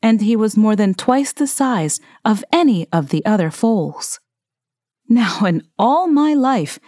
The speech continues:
never have I seen a colt like that colt," cried Boots.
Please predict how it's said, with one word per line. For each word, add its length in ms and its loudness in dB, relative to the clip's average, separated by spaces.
never 340 2
have 180 0
I 80 2
seen 260 0
a 60 -2
colt 500 -2
like 340 -2
that 340 -4
colt," 460 -2
cried 320 0
Boots. 500 -2